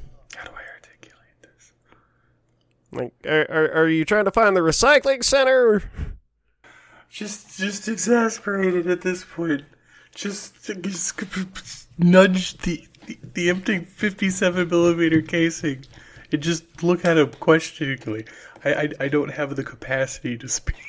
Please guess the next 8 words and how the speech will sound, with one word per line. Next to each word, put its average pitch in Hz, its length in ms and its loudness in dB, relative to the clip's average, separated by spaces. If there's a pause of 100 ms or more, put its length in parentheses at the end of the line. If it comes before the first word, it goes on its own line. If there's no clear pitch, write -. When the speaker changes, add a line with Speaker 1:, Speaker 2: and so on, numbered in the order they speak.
(300)
Speaker 1:
<laughs> - 680 -8
I - 640 -8
don't. - 260 -14 (1400)
God 139 220 -10
damn 123 220 -10
it, 131 120 -12
Mike. 143 420 -8 (2250)
Speaker 2:
He 120 220 -10